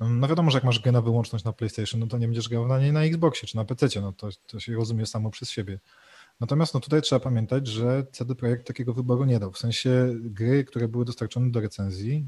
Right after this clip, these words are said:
to były kody na P C. E, one były dostarczone części redakcji bardzo wcześnie, znaczy, w sensie, bardzo, no, tam półtora tygodnia czy tydzień przed zejściem embargo, więc był czas na ogranie tego. A jak ja pisałem swój artykuł o kiepskich, y, recenzjach, o kiepskiej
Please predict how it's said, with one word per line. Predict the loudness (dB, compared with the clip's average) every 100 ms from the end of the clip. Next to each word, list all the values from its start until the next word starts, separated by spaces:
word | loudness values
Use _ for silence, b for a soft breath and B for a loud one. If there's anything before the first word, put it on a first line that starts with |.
| -8
to | -8
były | -2 -2 0 0 -2 -6
kody | -8 -6 -4
na | -4
P | -6 -10
C. | -10 -14 _ _ _ _ _ _ _ _ _ _ -6
E, | 0
one | 4
były | 4 2
dostarczone | 0 -4 0 0 2
części | 0 -2 0
redakcji | 0 0 -2 -6 -10 -8 -8 -12 -4
bardzo | -4 -4
wcześnie, | -4 -4 -2
znaczy, | -2 -2
w |
sensie, | 0 2
bardzo, | 2 2 0
no, | -2
tam | -4
półtora | -4 -8 -4 -6
tygodnia | -4 -4 -4
czy | -6 -10
tydzień | -4 -2 -2
przed | -4 -6
zejściem | -6 -4 -4
embargo, | -2 -4 -4 -2 -2 -4 b b b -6
więc | -2
był | -2
czas | -2 -2
na | 0
ogranie | 0 0 -2
tego. | -2 0 0 -2 b b b _
A | 2
jak | 2 4
ja | 0
pisałem | 0 -2 2 2 2
swój | 0
artykuł | 0 -2 0 0
o |
kiepskich, | 2 0 0 -4 -4 -4 -14 -6
y, | -2
recenzjach, | 0 0 2 2 2 0 4
o | 4 4 -2
kiepskiej | -4 -6 0 0